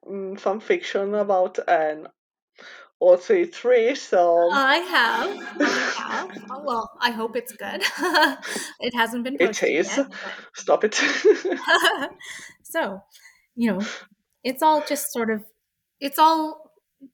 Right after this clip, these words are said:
Speaker 2: fun and games, experimenting and figuring it out and figuring out who you ship and who you don't. And, you know, it's just trial and error, honestly, finding out what you vibe with and what you don't.
Speaker 1: Mm-hmm.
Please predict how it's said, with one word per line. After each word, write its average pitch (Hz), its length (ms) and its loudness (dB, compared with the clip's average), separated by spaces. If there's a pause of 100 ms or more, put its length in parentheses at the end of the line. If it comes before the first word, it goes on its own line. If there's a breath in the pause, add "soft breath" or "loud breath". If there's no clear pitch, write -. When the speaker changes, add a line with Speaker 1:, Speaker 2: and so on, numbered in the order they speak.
(120)
Speaker 2:
fun 247 420 0
and 233 220 -2
games, 226 600 0
experimenting 220 800 -2
and 196 160 -6
figuring 214 340 -2
it 202 100 -2
out 202 240 2
and 196 140 -4
figuring 208 260 -2
out 208 200 -2
who 226 100 -4
you 208 120 -4
ship 202 360 -6
and 202 140 -4
who 208 100 -4
you 208 160 -2
don't. 202 380 -4
And, 196 180 -8 (480 soft breath)
you 214 80 -10
know, 208 220 -6 (520)
it's 240 300 -4
just - 300 -6
trial 240 340 2
and 208 140 -4
error, 226 400 -2
honestly, 208 720 -8 (240)
finding 220 320 -2
out 220 140 -2
what 220 180 -4
you 220 120 -2
vibe 208 300 -2
with 226 180 -6
and 208 120 -8
what - 100 -6
you 208 100 -6
don't. - 460 -6 (400)
Speaker 1:
Mm-hmm. 247 720 -8